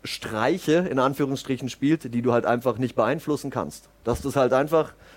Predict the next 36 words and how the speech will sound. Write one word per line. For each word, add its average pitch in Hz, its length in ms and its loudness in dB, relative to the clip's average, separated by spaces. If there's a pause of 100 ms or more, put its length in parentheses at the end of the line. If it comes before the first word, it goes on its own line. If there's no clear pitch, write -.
zehn 185 240 6
Prozent 175 360 2
vom 143 160 2
Leben 147 220 4
sind 131 200 0
gegeben, 117 460 4
da 98 100 -2
kannst 139 240 -2
du 139 40 -2
nichts 143 180 -4
dran 127 140 2
ändern. 120 320 0 (880)
Aber 120 220 2
was 143 160 4
du - 80 -2
halt 160 140 4
verändern 156 360 2
kannst, 139 240 0
ist, 120 80 -6
wie 123 60 -6
du 127 100 0
damit 117 300 2
umgehst. 123 580 -4
Und 110 120 -6
das 127 100 2
sind 139 140 -2
quasi 127 240 2
die 123 80 -4
neunzig 131 440 0
Prozent, 113 360 -2
die 101 40 -12
dann 110 160 2
dein 107 140 0
Leben 110 260 2
ausmachen. 104 540 -4 (380)
Also 127 340 2